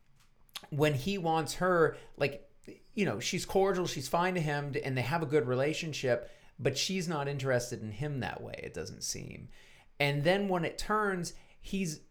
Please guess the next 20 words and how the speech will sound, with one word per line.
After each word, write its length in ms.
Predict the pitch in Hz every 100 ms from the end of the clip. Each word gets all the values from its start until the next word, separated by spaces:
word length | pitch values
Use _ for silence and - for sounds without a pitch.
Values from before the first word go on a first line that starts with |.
| _
troubled 420 | - 190 180 190 139
enough 320 | 127 120 123
that 120 | 135
he 160 | - 160
can't, 380 | - 190 180 -
it, 220 | 147 147
it's 180 | 147 139
like 180 | 160 143
when 180 | 135 151
he 160 | 135 170
can 220 | 160 135
see 260 | - 214
something, 680 | 208 202 190 180 185 185 185 - - - - - - - -
it's 200 | - 160
not 260 | 170 151 120
there 220 | 131 139
for 380 | 139 143 131 135
him, 200 | 131 131
but 180 | 127 127
then 420 | 135 127 127 131